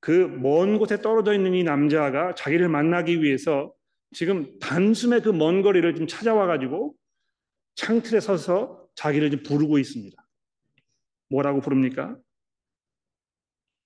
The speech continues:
십 절 말씀 보십시오. "나의 사랑하는 자가 내게 말하여 이르기를, 나의 사랑, 나의 어여쁜 자야, 일어나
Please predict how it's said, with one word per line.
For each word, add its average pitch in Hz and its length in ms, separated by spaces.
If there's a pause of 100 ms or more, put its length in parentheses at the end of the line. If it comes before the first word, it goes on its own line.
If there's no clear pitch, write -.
(880)
십 - 260
절 165 160
말씀 147 260
보십시오. 135 400
"나의 127 260
사랑하는 147 540
자가 131 240
내게 123 220
말하여 131 400
이르기를, 131 580 (840)
나의 123 260
사랑, 139 360
나의 123 260
어여쁜 135 540
자야, 135 300
일어나 131 600